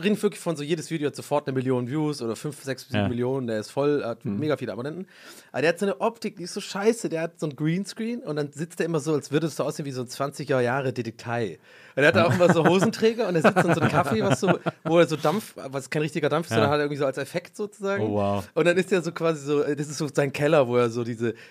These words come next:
Speaker 1: diese, äh, roten
Speaker 2: So Private
Speaker 1: Fäden, so,
Speaker 2: Eye-mäßig,
Speaker 1: so
Speaker 2: so. Ja, ja.
Speaker 1: Crime-mäßig.
Speaker 2: Ja, ja.
Speaker 1: Und das ist so dumm.
Speaker 2: <laughs>
Speaker 1: Aber er ha-, macht halt sehr gute Recherche.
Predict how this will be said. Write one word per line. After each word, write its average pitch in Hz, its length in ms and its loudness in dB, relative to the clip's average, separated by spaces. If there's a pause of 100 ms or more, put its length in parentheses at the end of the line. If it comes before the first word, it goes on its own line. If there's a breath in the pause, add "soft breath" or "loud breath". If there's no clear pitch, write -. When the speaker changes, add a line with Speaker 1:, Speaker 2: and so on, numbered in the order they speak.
Speaker 1:
diese, 120 280 0
äh, 127 100 2
roten 120 340 4
Speaker 2:
So - 100 4
Private 113 120 8 (140)
Speaker 1:
Fäden, - 40 0
so, 117 60 6
Speaker 2:
Eye-mäßig, 110 420 6 (120)
Speaker 1:
so - 60 -8
Speaker 2:
so. 151 80 2
Ja, 156 140 6
ja. 180 80 4
Speaker 1:
Crime-mäßig. 226 520 6
Speaker 2:
Ja, 113 220 4
ja. 98 80 -2 (160 loud breath)
Speaker 1:
Und 180 140 4
das 180 100 4
ist 185 140 -4
so 196 160 6
dumm. 202 400 4
Speaker 2:
<laughs> 120 340 -2
Speaker 1:
Aber 190 300 6
er 180 300 0
ha-, 170 60 -6
macht 180 180 -8
halt 165 100 -2
sehr 170 140 0
gute 156 180 -4
Recherche. - 420 -8